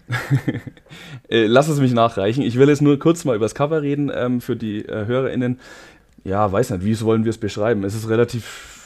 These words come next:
schlicht gehalten, es ist komplett grün, äh, das Cover-Motiv ist ein Selfie-Stick, auf dem eine Frau, äh, mit, ja, in die Kamera guckt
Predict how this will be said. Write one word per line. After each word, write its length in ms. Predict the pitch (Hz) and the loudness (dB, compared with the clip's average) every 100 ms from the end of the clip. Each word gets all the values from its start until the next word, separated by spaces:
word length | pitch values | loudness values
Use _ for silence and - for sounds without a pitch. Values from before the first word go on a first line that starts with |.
| - | -18
schlicht 680 | - - - 120 131 - - | -16 -14 -8 -2 0 -2 -6
gehalten, 760 | - 104 120 156 156 151 143 143 - - | -6 -2 0 0 -2 -4 -4 -6 -14 -10
es 180 | - 120 | -6 -6
ist 100 | 127 | -4
komplett 420 | 120 110 113 110 | -2 -2 -2 -4
grün, 520 | - 127 156 156 151 | -4 -2 0 -2 -4
äh, 560 | - 120 123 120 120 120 | -4 -2 0 0 0 -2
das 180 | 117 - | -6 -6
Cover-Motiv 1300 | 120 117 117 113 110 - - 117 113 - 135 131 - | -2 0 0 -2 -4 -12 -12 -6 -6 -6 -6 -6 -6
ist 420 | 104 113 - - | -6 -6 -8 -8
ein 320 | 90 101 101 | -6 -4 -4
Selfie-Stick, 880 | 95 113 135 135 123 - 127 123 - - - - | -2 -2 0 -4 -6 -6 -6 -6 -8 -20 -16 -6
auf 180 | 110 | -6
dem 420 | - 113 110 110 107 | -4 -4 -2 -2 -4
eine 220 | 104 104 | -4 -4
Frau, 640 | 104 104 104 113 113 110 | -4 -2 0 2 0 -2
äh, 320 | - 107 107 | -2 -2 -2
mit, 440 | 107 107 110 107 - - - - - | -2 -2 -4 -8 -14 -20 -20 -12 -2
ja, 180 | 107 | 0
in 120 | 107 107 | 0 -2
die 60 | |
Kamera 320 | 104 131 131 | -2 -2 -2
guckt 380 | 123 143 135 - | -2 -6 -8 -12